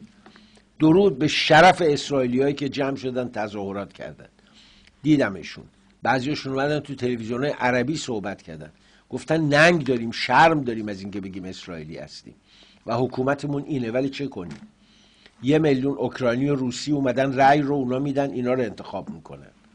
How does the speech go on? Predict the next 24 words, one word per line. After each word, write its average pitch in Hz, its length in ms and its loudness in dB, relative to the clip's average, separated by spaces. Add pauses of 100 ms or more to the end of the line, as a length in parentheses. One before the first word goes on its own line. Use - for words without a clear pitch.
(1000)
دیگه 120 220 0
یوسی 135 360 0
بلین 127 360 0
بختی 139 400 2
نداره، 117 440 -4 (720)
شرافتمندان 127 1200 2
اسرائیلی 117 640 -4
بختی 123 400 -4
ندارن، 92 460 -10 (880)
دیگه 135 240 2
رابین 143 460 4
پیدا 135 380 2
نمیشه، 139 580 -2
اگرم 131 360 0
پیدا 131 340 0
بشه 127 480 -4 (680)
راش 131 440 -2
نمیدن. 82 400 -16 (120)
اینا 185 220 -2
خانم 139 520 -4
لونی 135 500 2
رو 170 120 2
تحمل 127 540 0
نمی‌کنن. 131 440 -10